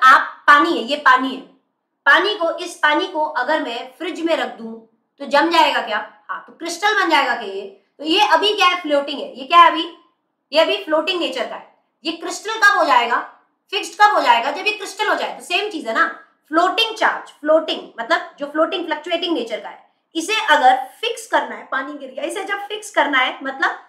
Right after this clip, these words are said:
इस process को कहते हैं crystallization, समझा? मतलब floating charge को fixed charge में convert कब हो जाएगा, किन circumstances में floating charge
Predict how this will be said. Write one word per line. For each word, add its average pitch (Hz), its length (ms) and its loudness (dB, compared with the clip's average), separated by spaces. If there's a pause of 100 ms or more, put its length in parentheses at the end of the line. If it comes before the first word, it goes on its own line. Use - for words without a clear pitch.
(160)
इस 311 120 -14
process 302 400 -2
को 359 80 -12
कहते - 240 -8
हैं - 120 -18
crystallization, 269 760 -6
समझा? 285 280 -2 (1800)
मतलब 247 320 -2
floating 294 420 2
charge 277 260 4
को 415 120 -6
fixed - 400 -10
charge 277 240 4
में 294 140 -4
convert 240 420 -4 (200)
कब 330 140 6
हो 247 100 0
जाएगा, 202 360 -2 (200)
किन 440 180 -2
circumstances 233 760 -6
में 294 220 -8
floating 262 380 -4
charge - 320 0